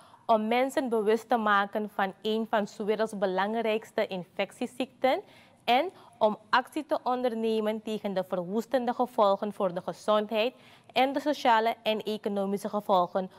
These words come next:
van tuberculose in de hele wereld. Tuberculose is een infectieziekte die voornamelijk de longen aantast en wordt overgedragen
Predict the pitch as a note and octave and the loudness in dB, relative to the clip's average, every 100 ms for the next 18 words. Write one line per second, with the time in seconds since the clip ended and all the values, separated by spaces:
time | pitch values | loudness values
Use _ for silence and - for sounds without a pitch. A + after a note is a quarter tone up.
0 | - - - F#3+ F3+ G#3+ F3+ F#3+ - F#3+ | -20 -16 -2 -2 0 -2 -2 -2 -4 0
1 | G#3 A3 A#3 G#3 F#3+ F#3 E3+ F3 G3+ G3+ | 0 2 -2 -2 -4 -4 -4 -4 -2 0
2 | G3+ F#3 G3+ F#3 D3+ - _ _ _ _ | 0 2 2 2 -2 -6 _ _ _ _
3 | _ _ _ _ - D4 D4+ D4 D4 C#4+ | _ _ _ _ -2 2 2 2 2 4
4 | D4 E4 E4+ B3 - A3+ G#3+ A3 - A3+ | 4 2 0 0 0 -4 -2 -4 0 0
5 | - B3+ - B3 - A#3 C4+ G#3 G3+ F#3 | 0 -10 -6 -8 -2 -2 -2 -4 -4 -2
6 | F#3+ G3 A3 B3 D4 - F#3+ F#3+ F#3 G3+ | 2 2 2 0 0 -4 -4 0 2 2
7 | A#3 A#3+ A3+ A3+ G#3+ G#3 C4+ - _ _ | 2 0 0 0 2 2 2 -8 _ _
8 | _ A#3+ A#3+ A#3 A3+ - C4+ C#4+ D4+ D4+ | _ 0 2 2 0 4 4 4 0 -2
9 | A3+ G#3+ G3 A3 | 2 4 2 -2